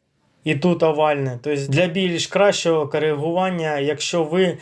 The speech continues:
е, вдруг неправильно прикрутили, е, шуруп.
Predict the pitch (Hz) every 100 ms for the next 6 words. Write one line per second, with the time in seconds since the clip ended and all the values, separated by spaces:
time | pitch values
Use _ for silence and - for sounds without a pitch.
0 | - - 147 147 139 170 180 165 156 147
1 | 151 151 147 143 135 147 160 156 143 135
2 | 139 135 143 156 156 139 135 127 127 117
3 | - - 131 117 -